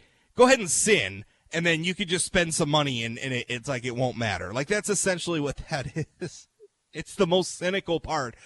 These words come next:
of a cynical environmental movement.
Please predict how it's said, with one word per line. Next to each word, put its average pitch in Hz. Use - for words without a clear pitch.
of 151
a 139
cynical 185
environmental 135
movement. 104